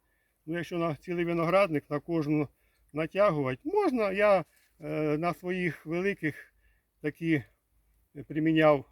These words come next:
на кожному з однієї сторони для натягування, але тут краще проходить сам процес, коли т-, вже воно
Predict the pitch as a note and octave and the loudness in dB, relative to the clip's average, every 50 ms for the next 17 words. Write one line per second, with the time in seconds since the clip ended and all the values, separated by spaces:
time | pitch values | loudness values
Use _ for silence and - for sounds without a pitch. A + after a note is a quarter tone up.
0 | _ - D#3+ D3+ D3+ - - C4+ C#4 C4 G#3+ A#3 A3+ A3 G3+ G3+ G#3+ F#3 F#3+ G3+ | _ -6 -4 -2 -2 -2 -2 -2 -4 -2 -4 -4 -6 -6 -6 -6 -8 -8 -8 -6
1 | G3+ G3+ G3 F#3+ - - F#3 F3+ G3 F#3+ E3 F3+ F#3 F3+ E3+ - F#3 F3+ D#3+ E3 | -4 -4 -4 -6 -8 -10 -10 -8 -8 -8 -6 -4 -4 -4 -4 -4 -4 -4 -2 -2
2 | E3 D#3 F3+ E3+ G3 B3 C4+ - - A#3+ - _ _ _ _ _ _ _ _ _ | -4 -4 -2 -2 -2 -2 -4 -4 -6 -10 -12 _ _ _ _ _ _ _ _ _
3 | - G3+ A3 B3 A3+ - - - G3 G3 F#3+ F#3 - _ _ _ _ _ _ _ | -8 -4 -2 -2 -2 -4 -6 -4 -2 0 0 0 -2 _ _ _ _ _ _ _
4 | _ _ _ _ - D#3 F3+ D#3 - G#3+ A3 G#3 F3+ F#3+ E3 - - - _ _ | _ _ _ _ -12 -10 -10 -8 -4 -4 -2 -2 -2 -4 -6 -8 -16 -20 _ _
5 | _ _ _ _ _ _ _ - G3 G3+ G3+ - F#3 G3 F#3 - A3+ A#3 G3+ - | _ _ _ _ _ _ _ -6 -6 -6 -4 -4 -8 -10 -8 -6 -6 -6 -6 -6
6 | - F#3+ F#3 G3 F#3 - _ - F3 E3 F3 D#3+ F#3+ F#3+ F#3 F3+ F#3 F#3 F#3 E3 | -10 -8 -6 -6 -6 -8 _ -14 -12 -12 -8 -4 -2 -2 -2 -2 -4 -4 -4 -4